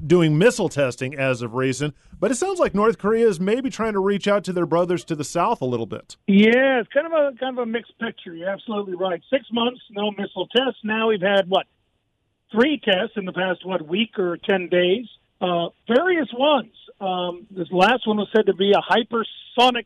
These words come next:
Speaker 2: speed missile. I guess in layman's terms, a very fast one. Um, they've also fired what they think is a cruise missile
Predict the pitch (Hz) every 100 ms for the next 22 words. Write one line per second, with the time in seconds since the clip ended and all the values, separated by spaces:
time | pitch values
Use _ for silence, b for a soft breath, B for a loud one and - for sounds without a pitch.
0 | _ _ 262 262 226 160 - _ _ _
1 | _ - 214 190 170 151 151 202 - 175
2 | 185 220 202 175 196 202 175 180 190 -
3 | 202 208 - 180 135 123 _ b b b
4 | - 196 190 185 202 202 214 208 208 220
5 | 214 220 208 202 190 - 196 175 170 175
6 | 165 156 - - 233 277 240 208 208 226
7 | 294